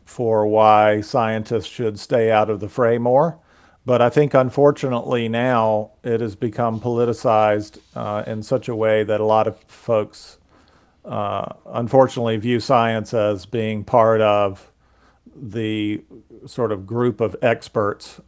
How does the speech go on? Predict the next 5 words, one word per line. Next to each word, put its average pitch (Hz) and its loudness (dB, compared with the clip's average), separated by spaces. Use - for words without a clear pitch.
that, 104 0
um, 101 -4
are, 120 -6
are 110 -4
viewed 107 -6